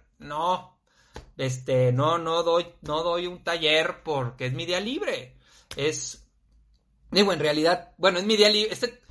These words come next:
yo trabajo tres días y medio, descanso tres días y medio, y en esos tres días y medio estoy dos días y medio con mi hija, o tres días con mi hija, el otro día, el otro mediodía, un día conmigo,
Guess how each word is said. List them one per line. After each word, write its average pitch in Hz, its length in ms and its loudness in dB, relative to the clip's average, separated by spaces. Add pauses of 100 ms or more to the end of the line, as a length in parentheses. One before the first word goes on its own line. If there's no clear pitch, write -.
(300)
yo 180 100 -4 (160)
trabajo 202 400 4
tres 220 160 2
días 214 220 0
y 208 60 -4
medio, 190 360 0
descanso 170 520 -4
tres 180 180 -6
días 180 180 -6
y 175 80 -8
medio, 165 540 -2 (260)
y 147 80 -4
en 143 80 -2
esos 170 240 -6
tres 175 200 -4
días 180 200 -2
y 190 60 -8
medio 170 400 0
estoy 143 880 0
dos 147 220 0
días 156 220 -2
y 175 60 -10
medio 156 560 -4
con 151 480 -6
mi 170 300 -6
hija, 160 400 -2
o 131 260 -8
tres 185 260 2
días 190 200 -2
con 185 180 -8
mi 185 180 -4
hija, 185 440 -6 (320)
el 135 160 -2
otro 175 260 -2
día, 180 320 2
el 156 100 -2
otro 160 200 -4
mediodía, 175 640 -6
un 165 140 -12
día 170 280 -6
conmigo, 170 800 -2